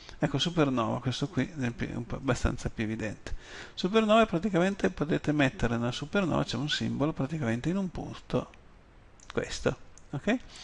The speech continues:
E qui vedete praticamente come verrebbe, il colore della supernova, quindi se noi accettiamo questa cosa, vedete che è comparso Salazar Steinwag, eh, con la supernova, e poi possiamo, ok,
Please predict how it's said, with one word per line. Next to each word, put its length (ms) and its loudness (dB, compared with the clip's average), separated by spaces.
E 100 4
qui 120 6
vedete 420 4
praticamente 760 0
come 220 2
verrebbe, 760 4
il 80 0
colore 340 6
della 160 2
supernova, 640 2
quindi 260 -4
se 160 -2
noi 260 4
accettiamo 760 0
questa 300 -2
cosa, 380 -2
vedete 320 -2
che 120 -2
è 20 -4
comparso 680 -2
Salazar 500 -2
Steinwag, 760 -2
eh, 680 0
con 400 0
la 160 -2
supernova, 840 0
e 80 -6
poi 220 -2
possiamo, 580 -6
ok, 340 -4